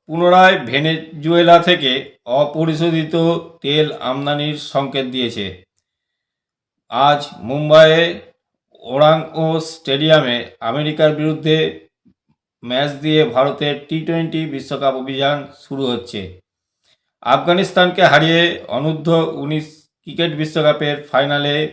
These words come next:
পৌঁছে গেল ভারত। আসছি খেলার খবরে। মুম্বাইয়ে ওয়ারাঙ্গো স্টেডিয়ামে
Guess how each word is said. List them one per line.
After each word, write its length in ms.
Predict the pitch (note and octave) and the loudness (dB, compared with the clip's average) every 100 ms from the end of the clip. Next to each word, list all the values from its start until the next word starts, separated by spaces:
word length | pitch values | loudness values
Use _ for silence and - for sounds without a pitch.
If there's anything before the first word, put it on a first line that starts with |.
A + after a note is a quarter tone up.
| - | -10
পৌঁছে 300 | C3+ C3+ C#3 | -8 -4 -2
গেল 280 | C#3 C3+ C3+ | -2 0 -2
ভারত। 460 | G#2+ B2 A2 E2 - _ _ _ _ _ _ _ _ _ _ _ _ _ _ _ _ _ _ _ _ _ _ _ _ _ _ _ _ - | -2 -2 -2 -8 -18 _ _ _ _ _ _ _ _ _ _ _ _ _ _ _ _ _ _ _ _ _ _ _ _ _ _ _ _ 0
আসছি 520 | D3+ - F3 E3+ E3 | 0 4 4 4 0
খেলার 300 | - C#3 C#3 | -2 2 2
খবরে। 460 | C3 A#2+ G2+ E2+ - _ _ _ _ _ | 2 -2 -2 -6 -10 _ _ _ _ _
মুম্বাইয়ে 560 | - D#3 E3+ F#3 F#3+ - | -4 2 6 8 6 4
ওয়ারাঙ্গো 580 | D3+ D3+ D#3+ E3 E3+ F3 | 6 6 8 4 4 2
স্টেডিয়ামে 840 | E3+ - C#3+ D3 D#3 C#3+ A#2 A2 | 0 -6 -4 4 4 4 0 -4